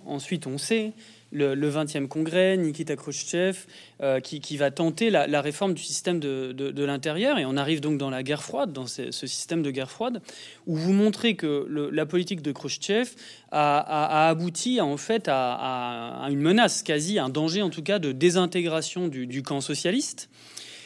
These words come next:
Et quand Léonid Brejnev arrive, il va essayer de remettre en place, euh, les, des choses de ce point de vue-là, c'est-à-dire de la politique interne, euh, de l'U R S S. Et là, on a évidemment un exemple comme Prague, euh, dix-neuf cent soixante-huit, où on a l'impression que l'U R S S ne peut tenir,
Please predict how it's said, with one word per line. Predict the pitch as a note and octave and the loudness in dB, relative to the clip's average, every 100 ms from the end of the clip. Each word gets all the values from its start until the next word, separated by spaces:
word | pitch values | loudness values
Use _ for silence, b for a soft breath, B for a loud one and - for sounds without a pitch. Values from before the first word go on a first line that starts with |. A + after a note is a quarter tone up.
| B | B
Et | D#3 | 0
quand | D3+ C4 | 4 6
Léonid | G#3+ F#3 F#3 | 8 6 6
Brejnev | D3+ E3+ D3+ E3 D3 | 2 0 2 0 0
arrive, | C3 D#3 A#3 C#4 F#3 | -2 2 4 4 0
il | D3+ | -2
va | D3 D#3+ | 0 0
essayer | D#3 A#3 | 2 -2
de | G3 | 0
remettre | C#3+ F3+ G3+ - | 2 2 0 -2
en | C#3 | -6
place, | C#3+ D#3+ A3 - | 0 2 2 0
euh, | C#3 B2 B2 | -4 -2 -4
les, | C3 C3+ | -4 -4
des | C3+ | -2
choses | C3 F#3 D#3+ | 0 0 0
de | C#3+ | -4
ce | - | -4
point | C#3 | -4
de | |
vue-là, | B2+ C#3+ B3 | -2 0 0
c'est-à-dire | D4 C#3+ C3 | -2 -6 -4
de | C3 | -2
la | C3 | -2
politique | D#3 D3 F3+ - | -2 -4 -6 -4
interne, | D#3+ D3 A#3+ A3 C#3 B2 B B B | -2 0 2 2 0 -4 B B B
euh, | C#3 B2+ | 0 0
de | B2 | 0
l'U | C3+ C3+ | -2 0
R | B2+ | 0
S | C#3 - | -2 0
S. | B3+ D#4 - - B B B B B B2 | -2 -2 -10 -16 B B B B B 2
Et | |
là, | D3+ G#3 | 6 8
on | E3+ | 8
a | C#3+ | 4
évidemment | C3+ C3+ E3+ G3 | 0 0 4 4
un | D3+ | 4
exemple | C#3+ E3 D3+ | 2 0 0
comme | C#3+ B2+ | -2 -2
Prague, | - F#3 A3 D3 | 2 4 4 2
euh, | B2+ B2 | -4 -6
dix-neuf | C3 C3+ C3+ | -6 -4 -4
cent | - D#3 | -4 -4
soixante-huit, | D3 - B2 - B3+ - C3 B B - | -4 -6 -4 2 2 0 -6 B B -4
où | C#3+ | 0
on | D3 | 2
a | D3+ | 2
l'impression | D#3 - C#3+ - G3 F#3 | 2 2 2 2 2 2
que | F#3 C#3 B2+ B2+ | 0 -2 -2 -4
l'U | D#3 E3 | 2 4
R | D3 | 4
S | D3+ | 0
S | A3+ | 2
ne | D#3+ | 2
peut | D3 F#3+ | 4 2
tenir, | F3+ E3+ F3 B3+ - - | 6 4 6 2 -2 -14